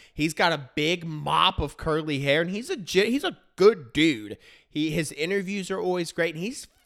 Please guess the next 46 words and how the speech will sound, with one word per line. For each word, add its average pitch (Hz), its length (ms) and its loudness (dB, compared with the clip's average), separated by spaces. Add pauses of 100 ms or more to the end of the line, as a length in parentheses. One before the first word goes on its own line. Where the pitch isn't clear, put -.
fun 180 240 -2
to 220 100 -4
watch. 240 320 -6
He - 80 -10
really 170 400 -4
is. 277 240 -2 (760)
He 190 140 -6
stacks 220 380 -4
up 220 120 -2
at 147 140 -16
six - 300 -8
feet 160 220 -6
and 131 40 -12
a 123 40 -12
hundred 143 200 -6
ninety-five 127 480 -6
pounds, 139 220 -4
so 202 40 -6
he's 233 80 -10
a - 40 -12
pretty - 180 -4
stout 143 460 2
dude. 107 440 -2 (440)
So 139 320 2
I'm 139 80 -2
curious - 320 -2
to 233 60 -8
see 240 180 -6
what 196 180 0
he 220 120 -4
can 185 180 -6
do, 208 160 -6
man, 190 200 -2
on 143 140 -6
the 127 60 -8
base 151 260 -2
path. 175 300 -4
Is 143 80 -10
he 135 100 -10
gonna 127 160 -12
steal 175 340 -6
a 185 60 -4
bunch 175 320 -6
this 170 180 -8
season? 175 460 -12 (380)
I - 40 -20